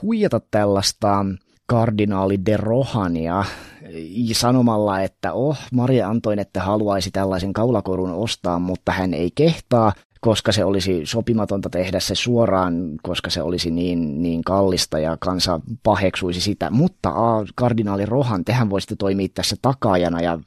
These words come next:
salaa voisitte ostaa hänelle hänen puolestaan, niin sitten kuningatar maksaa sen osamaksulla ja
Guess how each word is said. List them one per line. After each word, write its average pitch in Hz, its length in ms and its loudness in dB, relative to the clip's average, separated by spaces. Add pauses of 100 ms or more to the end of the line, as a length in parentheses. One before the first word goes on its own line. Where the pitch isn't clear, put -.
salaa 113 720 2
voisitte 95 400 -2
ostaa 95 480 0
hänelle 92 400 0
hänen 95 320 0
puolestaan, 87 600 0
niin 80 80 -2
sitten 90 580 -2 (200)
kuningatar 90 460 0
maksaa 87 380 -2
sen 87 160 -2
osamaksulla 95 680 -2
ja 92 120 2